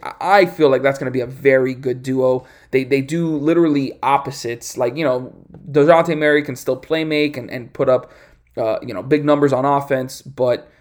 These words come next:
his defense is probably one of the better things about his game. And you bring, you put that together with Trae Young, I think Trae Young might actually make himself a top ten player this season, just with the way that he has to adjust his game with Murray, and I feel like that's just gonna bring the best out of him.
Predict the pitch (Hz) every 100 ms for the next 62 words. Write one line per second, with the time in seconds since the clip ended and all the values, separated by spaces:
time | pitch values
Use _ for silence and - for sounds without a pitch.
0 | _ _ _ 131 123 123 151 143 127 120
1 | 101 - - 123 123 - 135 135 131 131
2 | 113 117 110 107 139 113 107 - 117 127
3 | 120 110 127 117 123 120 131 135 _ _
4 | - 127 135 135 135 139 139 143 147 -
5 | 135 135 135 131 127 - 147 139 139 139
6 | 127 120 135 127 - 120 120 120 120 120
7 | 117 - 113 120 113 113 - 110 - -
8 | 107 - 101 - 110 110 135 131 131 -
9 | - - - 147 151 170 202 240 - -
10 | - - 190 220 214 180 180 190 165 185
11 | 180 175 156 139 143 143 156 139 135 139
12 | 147 127 139 151 131 139 156 135 107 123
13 | 131 165 143 135 - 135 127 123 127 123
14 | 127 127 127 117 120 117